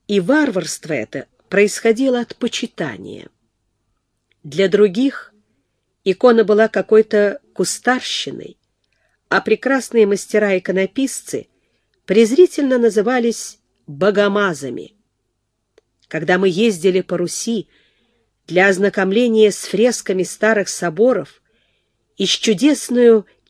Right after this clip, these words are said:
иконописью, на нас смотрели как на чудаков. Один злой человек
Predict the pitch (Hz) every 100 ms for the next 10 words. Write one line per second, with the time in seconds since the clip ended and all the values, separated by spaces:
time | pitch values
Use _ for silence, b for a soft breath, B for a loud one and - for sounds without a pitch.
0 | _ 262 359 - 208 170 135 - - 117
1 | 82 _ _ _ _ _ _ _ _ _
2 | 156 175 208 240 - 220 202 240 226 214
3 | 226 220 220 208 - 208 220 - 254 -
4 | - - _ _ _ _ _ _ _ _
5 | _ _ 170 170 233 208 175 220 226 -
6 | 196 185 208 233 -